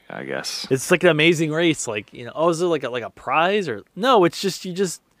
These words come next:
Speaker 2: just first, first to
Speaker 1: It's just teams of two, and we're all running out real fast
Speaker 2: So
Speaker 1: at the
Speaker 2: why
Speaker 1: same
Speaker 2: is it
Speaker 1: time.
Speaker 2: amazing? And then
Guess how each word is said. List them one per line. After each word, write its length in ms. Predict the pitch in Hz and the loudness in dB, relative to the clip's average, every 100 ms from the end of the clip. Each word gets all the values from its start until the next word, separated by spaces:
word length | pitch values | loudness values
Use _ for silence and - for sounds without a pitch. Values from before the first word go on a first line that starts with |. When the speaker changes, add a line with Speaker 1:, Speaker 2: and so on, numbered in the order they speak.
| _ _ _ _ | _ _ _ _
Speaker 2:
just 160 | 180 | -14
first, 440 | - 202 220 - _ _ _ | 0 0 0 -4 _ _ _
first 400 | - 214 - - | 0 0 0 -6
to 120 | 196 - - - | -6 -6 -12 -8
Speaker 1:
It's 120 | - | -2
just 180 | 175 - | -2 2
teams 320 | 185 190 175 | 4 6 2
of 100 | 170 | 2
two, 420 | - 185 180 180 | 4 6 6 6
and 100 | 143 | 6
we're 100 | 135 | 4
all 180 | 143 147 | 4 4
running 280 | 139 156 160 | 2 2 4
out 140 | 156 | 2
real 160 | 151 151 | 2 0
fast 420 | - - 147 - | -2 -6 -8 0
Speaker 2:
So 80 | 185 | 6
Speaker 1:
at 40 | |
the 40 | 175 | 8
Speaker 2:
why 220 | 226 233 | 8 6
Speaker 1:
same 100 | 220 | 4
Speaker 2:
is 80 | 214 | 0
it 60 | 185 | 0
Speaker 1:
time. 80 | 175 | -4
Speaker 2:
amazing? 400 | 180 202 190 180 | -4 -4 -4 -6
And 260 | 175 165 | -4 -2
then 100 | 117 | -2